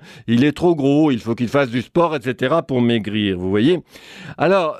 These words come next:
euh, bon, il faut donc changer nos repères. Je pense que le sport occidental montre bien la pathologie de l'extraversion occidentale, qui consiste à traiter le corps comme un instrument subordonné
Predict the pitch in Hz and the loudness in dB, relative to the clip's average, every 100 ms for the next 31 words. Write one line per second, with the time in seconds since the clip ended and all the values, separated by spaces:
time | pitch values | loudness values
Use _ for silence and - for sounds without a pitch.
0 | 151 156 165 131 143 147 190 214 208 - | -2 0 0 -2 -4 -4 -2 0 0 0
1 | 220 202 160 196 170 151 127 104 120 104 | 0 -2 0 0 0 0 -2 -2 -2 0
2 | 95 90 87 - - - - - - 196 | -2 -4 -6 -12 -20 -20 -20 -8 -2 0
3 | 233 226 - 160 151 - 240 202 147 - | 0 0 0 0 0 0 -2 0 0 -4
4 | 151 127 123 - 156 175 196 160 156 185 | -2 0 -2 -2 0 2 0 0 0 -2
5 | 151 165 139 190 175 131 123 196 190 165 | -2 -4 0 0 2 0 0 -2 0 0
6 | 147 131 139 196 147 127 175 190 - 170 | 0 -2 -2 -4 0 2 2 -2 -2 -2
7 | 156 151 - - 160 131 110 - 104 104 | 0 -4 -6 -2 0 0 -4 -6 -2 0
8 | 104 113 110 160 156 110 95 - - - | 0 0 0 0 0 -2 -6 -12 -20 -6
9 | 165 147 185 170 - 208 196 - 143 131 | -2 0 0 -2 -4 -4 -4 -2 -2 0
10 | 160 156 151 135 123 - 196 151 135 120 | -2 0 0 0 0 0 -2 -2 -2 0
11 | 113 160 196 - 127 117 110 127 185 - | 0 0 -2 -4 -2 0 2 0 0 -4
12 | - - - - - 220 196 160 135 117 | -12 -20 -20 -14 -4 -2 0 -2 -2 -2
13 | 92 | -4